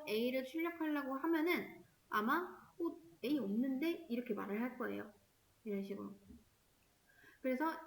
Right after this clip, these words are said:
이런 변수는 굉장히 수명이 짧습니다. 얘는 언제 만들어지냐면 함수가 시작하고 나서 만들어진 다음에 함수가 끝나는 즉시 없어집니다. 그냥 메모리 상에서 없어지는 거예요.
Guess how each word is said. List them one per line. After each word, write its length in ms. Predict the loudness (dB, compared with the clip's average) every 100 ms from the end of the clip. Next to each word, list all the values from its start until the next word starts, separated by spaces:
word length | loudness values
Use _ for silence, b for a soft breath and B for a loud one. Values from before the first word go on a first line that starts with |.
| -16 -12 -2
이런 300 | 0 2 2
변수는 540 | 2 0 0 2 0
굉장히 580 | 0 0 2 0 2 0
수명이 460 | 0 2 4 2 2
짧습니다. 720 | 0 0 0 -2 -2 -6 -8 -16 b b b
얘는 360 | 2 4 4 2
언제 260 | 0 0 0
만들어지냐면 720 | 0 -2 -4 -6 -4 -2 -2
함수가 460 | 0 2 2 0 -2
시작하고 640 | -2 0 0 0 -2 -2
나서 420 | -2 -2 0 0
만들어진 540 | 0 0 -2 -2 -2 -4
다음에 520 | -2 -2 0 0 -2 B B B
함수가 480 | 4 4 2 0 0
끝나는 520 | 2 4 4 2 0
즉시 560 | -4 -6 -6 0 0 0 -8 -14
없어집니다. 720 | -6 -4 -4 -4 -6 -10 -14 -20 _ _ -4
그냥 160 | 0
메모리 380 | 2 4 2 2
상에서 440 | 2 0 2 2
없어지는 480 | 0 -2 -2 -2 -4
거예요. 260 | -6 -10